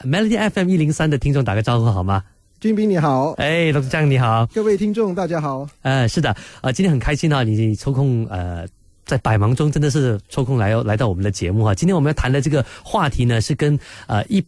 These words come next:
Speaker 1: 般的，呃，O L，不管你年轻，你年长啊，都有关系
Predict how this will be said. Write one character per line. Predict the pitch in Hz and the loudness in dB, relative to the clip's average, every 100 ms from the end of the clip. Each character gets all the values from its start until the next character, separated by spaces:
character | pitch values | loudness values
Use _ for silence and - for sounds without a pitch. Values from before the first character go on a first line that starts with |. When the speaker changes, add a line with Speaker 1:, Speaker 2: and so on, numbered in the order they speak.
| - | -2
Speaker 1:
般 | 180 180 180 | 0 2 2
的， | 127 101 98 98 - | 2 0 -2 -4 -8
呃 | 101 92 85 82 82 - _ _ - | -4 -2 -2 -4 -8 -14 _ _ -4
，O | 175 | 0
L， | 190 185 170 107 - _ _ _ _ _ _ | 0 0 0 0 -4 _ _ _ _ _ _
不 | 220 | -4
管 | 160 | -2
你 | 131 | 0
年 | 131 139 185 | 2 2 2
轻， | 208 208 - _ | 2 0 -2 _
你 | - 127 | -4 0
年 | 131 180 | 2 2
长 | 160 101 92 _ | 0 -2 -6 _
啊， | - 110 95 - - | -6 -4 -4 -10 -4
都 | 196 | 0
有 | 196 123 | 2 2
关 | 139 | 0
系 | 139 120 | 0 -2